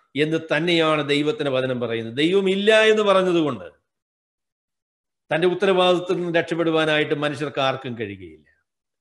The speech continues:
ദൈവമാണ് നമ്മുടെ സൃഷ്ടിതാവെങ്കിൽ സൃഷ്ടിതാവായിരിക്കുന്ന ദൈവത്തോട് നമ്മൾ കണക്ക് പറയേണ്ടതായിട്ട് തന്നെ വരും. എന്നാൽ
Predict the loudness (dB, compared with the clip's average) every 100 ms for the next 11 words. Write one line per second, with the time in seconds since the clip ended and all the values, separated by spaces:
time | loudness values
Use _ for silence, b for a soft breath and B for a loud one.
0 | _ _ _ -2 2 4 6 6 6 4
1 | 4 2 0 -2 -2 2 2 2 -2 -8
2 | -12 -20 _ _ _ _ _ -16 -10 -2
3 | 0 2 0 0 -6 -4 -4 -4 -4 -4
4 | -4 -6 -8 -10 -12 _ _ _ _ _
5 | _ -12 -10 -12 -12 -10 -6 -6 -6 -8
6 | -8 -8 -10 -12 -20 -20 -20 -20 -20 -20
7 | _ _ _ _ _ _ _ _ -20 -14
8 | -14